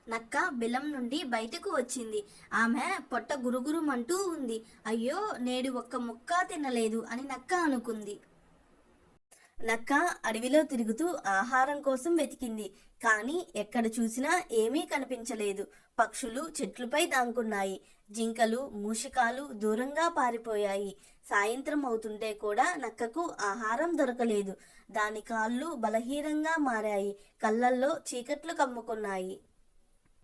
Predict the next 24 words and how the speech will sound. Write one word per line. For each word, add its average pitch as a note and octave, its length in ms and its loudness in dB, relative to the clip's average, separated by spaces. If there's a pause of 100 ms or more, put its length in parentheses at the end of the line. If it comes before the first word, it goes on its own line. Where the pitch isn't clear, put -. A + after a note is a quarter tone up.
(260)
అంతలో A3+ 560 4
దూరంగా A#3+ 520 6
ఒక C#4+ 200 6
పొలంలో A3 520 2
కొంత A#3+ 420 -2
కదలిక A#3 360 -2
కనిపించింది. A3 800 0 (220)
నక్క A3+ 500 -2
మెల్లగా A#3 500 4
దగ్గరకు C4 500 0
వెళ్లి C4 380 2
చూసింది. G#3+ 440 -2 (260)
అక్కడ A3+ 460 2 (100)
ఒక A#3 140 0
గొర్రెల A3 440 2
గుంపు B3 300 -2
ఉంది. G#3 440 0 (220)
వాటిలో A3 580 4
ఒక A3+ 160 4
గొర్రె G#3+ 440 0
చనిపోయి A#3+ 720 -2
నేలపై A3+ 480 6
పడి C4 220 2
ఉంది. G3 380 -2